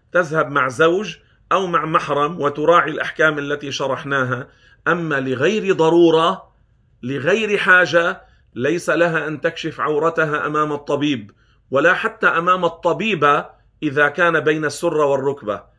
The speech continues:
حتى الطبيبة الامرأة ما بيجوز أنه المريضة تكشف ما بين السرة والركبة لغير حاجة، لغير ضرورة، إنما تشرح لها، تصف لها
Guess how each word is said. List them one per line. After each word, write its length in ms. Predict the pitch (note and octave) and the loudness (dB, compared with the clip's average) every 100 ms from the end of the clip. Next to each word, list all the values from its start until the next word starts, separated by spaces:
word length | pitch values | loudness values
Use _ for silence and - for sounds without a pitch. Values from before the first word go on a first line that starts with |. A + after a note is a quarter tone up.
| _ _ _ | _ _ _
حتى 500 | - - - - C#3+ | -6 -4 -4 -2 0
الطبيبة 640 | C3+ B2+ D3+ C3+ E3+ G3 E3+ | 0 -4 -4 -2 -2 2 2
الامرأة 640 | D#3 G3 E3 C3 A2+ A2+ - _ _ - | 2 -2 0 0 -2 -8 -12 _ _ -6
ما 120 | E3 | -4
بيجوز 500 | F#3 F#3 G3+ G3+ C3+ | -4 -4 0 0 0
أنه 160 | D#3 D3 | -4 -4
المريضة 680 | C#3+ D3+ F3 D3+ C#3 D#3+ - _ _ | -2 -2 0 0 0 -2 -8 _ _
تكشف 580 | B2+ B2 G3 G3+ F3+ C3 | -10 -6 -4 -2 -4 -6
ما 140 | D3+ D3 | -4 0
بين 260 | E3+ F3 | 0 0
السرة 420 | D3+ - F3+ D#3+ | -6 -4 -2 0
والركبة 460 | D3 C#3+ D#3 E3+ D#3 | 0 0 -2 -2 -2
لغير 400 | D3 C#3+ D#3 C3+ | 0 -2 0 -2
حاجة، 460 | C3 C3+ A#2 G#2+ - _ _ | 0 -2 -2 -8 -12 _ _
لغير 440 | C3 C#3 E3 D3 | -6 0 0 2
ضرورة، 500 | C3+ C3 C3 A#2 G#2+ - _ _ | 0 0 -2 -4 -8 -16 _ _
إنما 340 | E3+ E3+ D#3 D#3 | -8 -6 -2 -2
تشرح 480 | D3+ G#3 E3 D#3 D#3 | -2 -4 -2 -2 2
لها، 260 | C#3+ B2 | 0 0
تصف 420 | B2 F3+ D#3+ C#3+ | -4 -4 -4 -6
لها 460 | D3 C#3 B2 D3 - | 0 0 2 0 -4